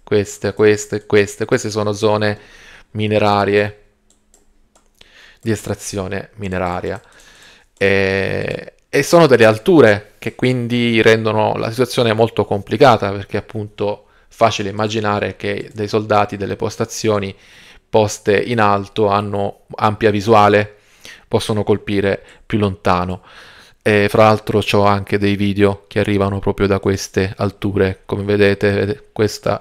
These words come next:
è una di queste. Questo è un video dronico ucraino che colpisce dei fanti russi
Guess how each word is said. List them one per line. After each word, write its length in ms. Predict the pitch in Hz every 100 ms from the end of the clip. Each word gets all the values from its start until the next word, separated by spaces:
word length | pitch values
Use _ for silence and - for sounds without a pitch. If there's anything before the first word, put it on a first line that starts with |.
| - -
è 240 | 95 - - _ _ _ _ _ -
una 180 | 101
di 100 | 95
queste. 600 | 104 95 90 - 95 - _ _ _ _ _ -
Questo 220 | - 101 104
è 60 |
un 20 |
video 240 | 101 104 104
dronico 520 | 107 98 98 95 101
ucraino 540 | 98 107 107 104 101 98
che 140 | 104
colpisce 500 | 98 101 107 95 101
dei 180 | 101 101
fanti 460 | 104 98 98 - 101
russi 580 | 98 95 - 101 95